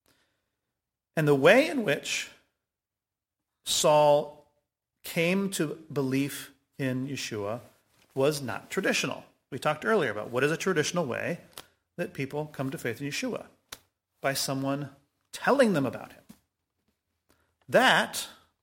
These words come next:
I believe, is what Paul refers to later on in his epistles as man's gospel. Man's gospel is my good news to you about Yeshua.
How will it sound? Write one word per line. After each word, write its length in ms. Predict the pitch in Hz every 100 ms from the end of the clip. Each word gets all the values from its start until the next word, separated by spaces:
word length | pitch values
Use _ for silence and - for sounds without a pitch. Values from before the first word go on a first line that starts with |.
| _ -
I 160 | 160
believe, 500 | 160 101 - 196 - - _ _ _ _ _ -
is 140 | 135
what 180 | 135 139
Paul 400 | - - 180 196
refers 460 | 180 - 131 120 -
to 240 | - 123
later 420 | 117 127 139 139
on 120 | 123 120
in 40 |
his 120 | 110
epistles 580 | 110 160 - 113 113 - _ 131
as 320 | 131 135 - _ -
man's 600 | 107 107 104 101 98 - _ _
gospel. 400 | - 95 - - _ _ _ _ _ _ _ _ _ _ _ _ _ _ _ _ _ _ _ _ _ _ _ -
Man's 420 | 120 170 247 196
gospel 540 | - - - - - _ _ _ _ _ _ _ _ _ -
is 460 | 143 127 - - - _ _ _ _ _ _ _ _
my 560 | 131 131 180 254 254 226
good 340 | 131 147 160
news 400 | 151 156 143 123
to 140 | - 135
you 420 | 113 202 135 151
about 360 | 143 123 123 -
Yeshua. 360 | 147 233 220